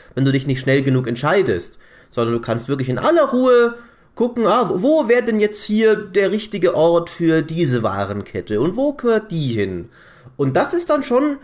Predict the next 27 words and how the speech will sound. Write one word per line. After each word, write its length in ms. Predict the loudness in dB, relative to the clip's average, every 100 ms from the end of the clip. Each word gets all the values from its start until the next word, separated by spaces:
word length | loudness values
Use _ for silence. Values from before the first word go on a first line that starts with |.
| -16 _
das 180 | -4 -2
ist 240 | -4 -4
für 80 | -2
mich 260 | 0 -2 -2
immer 200 | 0 2
noch 260 | 2 -2 -10
sehr 300 | -2 2 2
entspannend. 600 | 0 -2 -2 2 2 0
Da 40 | 0
ist 180 | 0 0
dann 140 | 0
schon 240 | 2 2
auch 140 | 0 0
ein 160 | -2
bisschen 300 | -2 -2 -2
dann 100 | 0
am 100 | 0
Ende, 380 | 2 2 2 2 0 -14 _ _ _ _ _ _ _ _ -4
sagen 220 | -2 2
wir 40 |
mal, 420 | 2 4 2 -2 -10 _ _ -20 -16
ohne 260 | -2 2 2
irgendwie 260 | 2 0 0
das 180 | 0 0
jetzt 140 | -4
hier, 220 | -2 0
äh, 240 | 0 -2